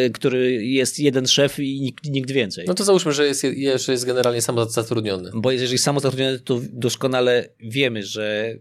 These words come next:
Speaker 1: to nie jest klient na teraz i nie będzie za pół roku. No to
Speaker 2: Mhm.
Speaker 1: jest, dlatego zapytałem o tę różnicę, e, o
Speaker 2: Oczywiście.
Speaker 1: sytuację, bo gdyby tam było osiem osób, to, to jakby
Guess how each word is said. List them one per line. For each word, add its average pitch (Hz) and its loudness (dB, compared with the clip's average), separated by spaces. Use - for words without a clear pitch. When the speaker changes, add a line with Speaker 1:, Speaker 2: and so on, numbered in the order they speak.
Speaker 1:
to 120 0
nie 120 -2
jest 117 -2
klient 120 -2
na 120 0
teraz 131 2
i 127 -4
nie 123 -2
będzie 123 -2
za 120 0
pół 127 0
roku. 110 -2
No 107 -12
to 113 -4
Speaker 2:
Mhm. 101 0
Speaker 1:
jest, 117 0
dlatego 120 2
zapytałem 123 -2
o 120 -8
tę 120 -2
różnicę, 117 0
e, - -10
o - -14
Speaker 2:
Oczywiście. 117 0
Speaker 1:
sytuację, 127 2
bo 123 0
gdyby 123 0
tam 117 -2
było 120 0
osiem 135 2
osób, 117 -2
to, - -12
to 123 0
jakby 117 0